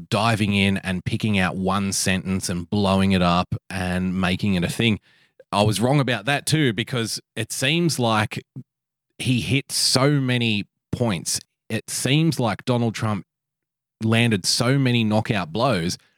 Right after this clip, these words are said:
that the strategy is actually to not pick out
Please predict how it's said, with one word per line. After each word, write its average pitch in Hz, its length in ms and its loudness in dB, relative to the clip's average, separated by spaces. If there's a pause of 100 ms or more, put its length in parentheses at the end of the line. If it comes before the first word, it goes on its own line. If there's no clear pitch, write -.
(300)
that 107 320 0
the 107 160 0
strategy 131 600 2
is 101 340 -2
actually 110 540 0
to 110 340 0
not 123 380 2 (100)
pick 127 220 -4
out 104 200 -2